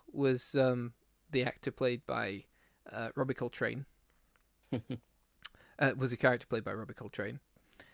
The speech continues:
Speaker 1: Um, I knew, um, God, I can't even remember his name now. Uh, the, who's the evil one? Voldemort. I knew Voldemort.
Speaker 2: Mm-hmm.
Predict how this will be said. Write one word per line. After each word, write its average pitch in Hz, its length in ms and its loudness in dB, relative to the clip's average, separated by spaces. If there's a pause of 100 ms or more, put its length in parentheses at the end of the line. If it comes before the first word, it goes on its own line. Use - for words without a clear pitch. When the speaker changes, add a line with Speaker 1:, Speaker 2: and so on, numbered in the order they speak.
(460)
Speaker 1:
Um, 120 640 0 (140)
I 123 160 2
knew, 156 680 0 (720)
um, 120 560 -2 (560)
God, 131 100 -2
I 135 40 -2
can't - 200 -10
even 123 120 -14 (180)
remember 123 340 -8
his 127 100 -6
name 156 160 -4
now. 131 200 -8 (460)
Uh, 127 260 -2
the, 127 300 0 (100)
who's 147 180 0
the 135 100 0
evil 123 260 -4
one? 127 140 -12
Voldemort. 135 720 0
I 139 60 -4
knew 165 140 -2
Voldemort. 107 540 -2
Speaker 2:
Mm-hmm. - 400 -14